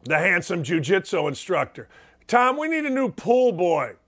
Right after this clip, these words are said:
The handsome pool boy. "Tom, we need a gardener." The handsome gardener. "Tom, I wanna do yoga at home."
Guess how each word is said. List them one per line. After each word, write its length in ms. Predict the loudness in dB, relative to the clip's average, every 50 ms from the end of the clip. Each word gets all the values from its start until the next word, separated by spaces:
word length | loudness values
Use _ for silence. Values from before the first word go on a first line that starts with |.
| _ _ _ _ _ _ _ _ _ _ _ _ _ _ _ _ _ _ _ _ _ _ _ _ _ _ -2
The 140 | 0 2 2
handsome 520 | 4 4 4 2 2 0 -2 -2 -2 0
pool 300 | 2 4 4 4 4 2
boy. 420 | 0 0 0 0 0 -2 -4 -10 _ _ _ _ _ _ _ _ _ -6
"Tom, 560 | 0 2 4 4 6 6 4 4 2 0 -4 _ _ _ _ _ _ _ _
we 200 | -4 -2 -2 0
need 200 | 2 2 4 2
a 60 | 2
gardener." 760 | 0 0 0 4 6 6 6 4 2 0 -2 -4 -4 -4 -6 _ _ _ _ _ _ _ _ _ _ _ _ _ _ _ _ _ _ _ _ _ _ _ _ _ _ _ _ _ _ -6
The 100 | -2 0
handsome 500 | 2 4 4 2 2 0 -2 -4 -2 0
gardener. 400 | 2 4 4 4 4 2 -2 -8
"Tom, 680 | -10 -4 0 2 4 4 6 4 4 2 2 -2 -6 _ _ _ _ _ _ _ _ _ _ -2
I 140 | 2 2 4
wanna 220 | 4 4 2 2
do 140 | 0 0 0
yoga 540 | 0 0 0 4 4 6 6 6 4 4 4
at 200 | 4 4 4 2
home." 480 | 2 2 2 2 2 0 0 -2 -6